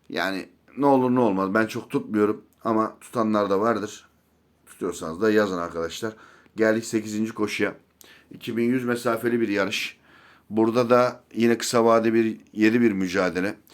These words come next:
Javinger, e, ben her zaman iddia ediyorum. Çim pistte kumla koştuğundan daha iyi koşacak diye. Ki son yarışında Javinger'i tek vermiştik arkadaşlar. Hani o gün geçilmeyeceğini söylemiştik.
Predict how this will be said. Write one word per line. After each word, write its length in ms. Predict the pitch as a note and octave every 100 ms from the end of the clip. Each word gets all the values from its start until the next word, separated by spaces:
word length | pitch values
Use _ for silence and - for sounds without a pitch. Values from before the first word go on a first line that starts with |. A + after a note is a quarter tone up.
| - _ -
Javinger, 760 | G2+ A2+ A#2+ A#2+ A#2+ A#2+ - _ -
e, 40 | G2+ G2+ G2+ G2+ G2 G#2 G#2
ben 100 | G#2+
her 140 | A#2
zaman 260 | A#2 A2+ G#2+
iddia 280 | F#2+ A#2 A2+
ediyorum. 260 | G#2 F#2
Çim 260 | - G2+ G2
pistte 440 | G2+ - A2 G#2 -
kumla 280 | G2+ G#2 G#2
koştuğundan 600 | G#2 G#2 - G#2 G#2 G2+
daha 160 | G2 A2
iyi 80 | G#2
koşacak 480 | G2 F#2 - F2 F#2+
diye. 140 | G#2+
Ki 80 | G#2+
son 200 | G#2+ G#2
yarışında 500 | G#2 G2+ - G2+ G2+
Javinger'i 520 | G#2 G2+ G2 G2+ G#2+
tek 260 | B2+ G#2 F2+
vermiştik 400 | F2+ D#2+ - E2+
arkadaşlar. 560 | F2 E2+ D#2 - A#2 - - - - -
Hani 180 | F2 F#2
o 140 | F#2 G2+
gün 260 | G2+ D#2+
geçilmeyeceğini 640 | G2+ G#3+ A#2 G2 E2+ E2+ E2
söylemiştik. 680 | F#2 D#2+ D#2 - A2 -